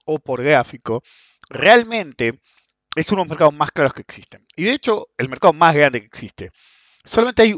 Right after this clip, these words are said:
un mercado más grande, ¿sí?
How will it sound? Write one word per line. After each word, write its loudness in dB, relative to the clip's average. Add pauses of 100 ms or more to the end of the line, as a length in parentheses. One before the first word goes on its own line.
(100)
un -2
mercado 2
más -4
grande, 0 (460)
¿sí? -10